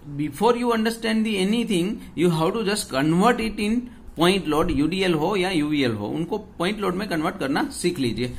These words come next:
और कुछ नहीं है, ये लोड है, लोड का सीजी जहां होगा वहीं आपका पॉइंट लोड होगा।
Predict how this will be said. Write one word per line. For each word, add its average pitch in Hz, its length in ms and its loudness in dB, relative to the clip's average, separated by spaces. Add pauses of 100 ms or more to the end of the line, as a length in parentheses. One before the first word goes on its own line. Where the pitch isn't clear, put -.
(160)
और 247 200 4
कुछ 240 200 -4
नहीं 233 200 0
है, 254 100 2
ये 220 180 2
लोड 208 280 4
है, 185 200 2
लोड 175 320 2
का 220 160 0
सीजी 220 600 -2 (280)
जहां 202 540 4
होगा 160 460 2 (160)
वहीं 220 220 6
आपका 185 240 0
पॉइंट 202 340 0
लोड 131 200 2
होगा। 113 380 -2